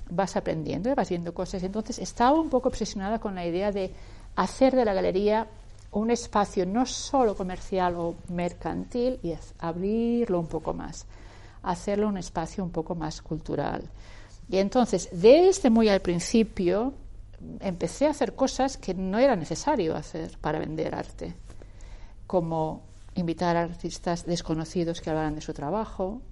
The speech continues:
invitar a una comisaria que comentara una película de Lawrence Wiener, en un vídeo cuando Lawrence Wiener no era mi artista, y esto lo empecé a hacer enseguida. Y me he hartado, y ha sido una lista muy larga de cosas que ahora son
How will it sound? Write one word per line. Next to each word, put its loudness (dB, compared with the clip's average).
invitar 0
a -4
una -4
comisaria -2
que -4
comentara 0
una -2
película -2
de 2
Lawrence -2
Wiener, -2
en -2
un 2
vídeo 4
cuando -2
Lawrence -4
Wiener 0
no -4
era 0
mi -2
artista, -4
y 0
esto 0
lo 4
empecé 0
a 2
hacer -2
enseguida. -4
Y 2
me 6
he 8
hartado, 6
y 0
ha -2
sido 0
una 6
lista -2
muy -2
larga 2
de -4
cosas -4
que 6
ahora 10
son 2